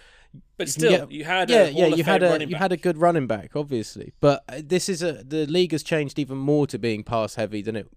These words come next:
Speaker 2: <clears throat> was back then. You know, it's, so I don't mind them. I don't mind the idea. I think ca-, taking somebody like Kyle Pitts then just, it allows you to have Ridley to continue his season that he had last year, potentially.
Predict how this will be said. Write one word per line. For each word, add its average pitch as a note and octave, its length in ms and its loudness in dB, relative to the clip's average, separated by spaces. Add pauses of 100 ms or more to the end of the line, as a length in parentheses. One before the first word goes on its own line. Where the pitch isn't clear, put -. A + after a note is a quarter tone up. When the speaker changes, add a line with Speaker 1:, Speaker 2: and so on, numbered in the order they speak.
(120)
Speaker 2:
<clears throat> - 200 -14
was A#2 260 0
back A2 300 -4
then. B2+ 300 2
You F2 100 -16
know, E2+ 220 -12
it's, - 320 -16 (580)
so C#3 460 2 (260)
I D3 80 0
don't E3 160 2
mind D#3 380 0
them. A2 160 -4
I - 20 -6
don't D3+ 200 -2
mind D3 260 0
the B2+ 80 -2
idea. A#2+ 280 0
I G#2+ 60 -2
think C3+ 240 -12
ca-, C3+ 200 -2
taking C3 340 -6
somebody B2 240 -4
like A2+ 140 -6
Kyle A#2+ 220 0
Pitts - 360 -4
then A2+ 200 -4
just, A2+ 220 -12 (340)
it A#2 120 -10
allows C#3 400 0
you B2 200 -4
to A#2+ 260 -4
have A#2 340 -2 (100)
Ridley C3 400 -2
to - 100 -14
continue A#2+ 520 -8
his A#2+ 540 -10 (720)
season A#2 320 -8
that A2+ 80 -10
he A2+ 60 -10
had A2 140 -8
last A2+ 340 -2
year, G2+ 120 -6
potentially. A2+ 580 -8